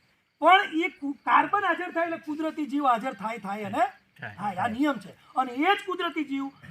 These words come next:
Speaker 1: પેલા આપણા દુશ્મન જીવો સામે ફાઇટિંગ
Speaker 2: કરે.
Speaker 1: કરે. એટલે સેઢાપાડા પર કાર્બન પણ હાજર છે અને કુદરતી જીવ પણ હાજર છે.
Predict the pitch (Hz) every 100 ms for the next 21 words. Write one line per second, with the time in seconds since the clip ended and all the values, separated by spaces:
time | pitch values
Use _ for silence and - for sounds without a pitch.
0 | - 302 269 269 240 254 247 220 226 269
1 | 302 233 247 247 220 220 208 180 170 190
2 | 190 - 131 127 113 101 214 190 139 -
3 | 240 254 - 233 285 330 320 294 277 -
4 | 220 220 214 247 285 330 320 302 330 302
5 | 392 427 - 320 320 285 294 311 302 220
6 | 196 320 320 311 285 254 262 262